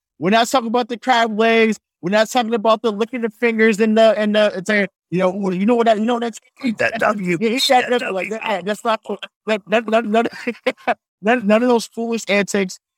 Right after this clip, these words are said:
Speaker 1: The man came out there and looked like twenty thirteen Heisman winner.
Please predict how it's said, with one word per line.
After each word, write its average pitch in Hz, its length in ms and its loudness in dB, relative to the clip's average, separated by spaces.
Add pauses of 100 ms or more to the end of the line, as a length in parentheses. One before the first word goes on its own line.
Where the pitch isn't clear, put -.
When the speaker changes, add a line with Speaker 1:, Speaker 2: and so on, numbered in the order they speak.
(160)
Speaker 1:
The 165 80 4
man 202 220 6
came 202 260 2
out 190 200 2
there 180 380 0
and 151 160 2
looked 170 140 0
like 160 120 4
twenty 165 260 2
thirteen 156 460 2
Heisman 147 380 -2
winner. 139 480 0